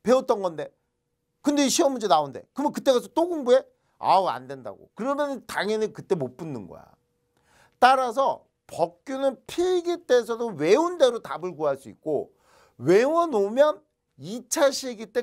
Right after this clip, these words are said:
그대로 다시 또 공부해야 되니까 제가 수업 시간에 체크를 할 거예요.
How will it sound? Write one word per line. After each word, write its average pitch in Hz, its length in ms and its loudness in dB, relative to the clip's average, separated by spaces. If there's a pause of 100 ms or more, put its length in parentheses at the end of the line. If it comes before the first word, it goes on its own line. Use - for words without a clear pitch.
그대로 403 640 0
다시 190 360 -8
또 190 140 -8
공부해야 160 380 -2
되니까 117 600 -2 (460)
제가 240 380 2
수업 359 440 -6
시간에 220 480 -2
체크를 269 380 -6
할 269 180 -4
거예요. 120 340 -2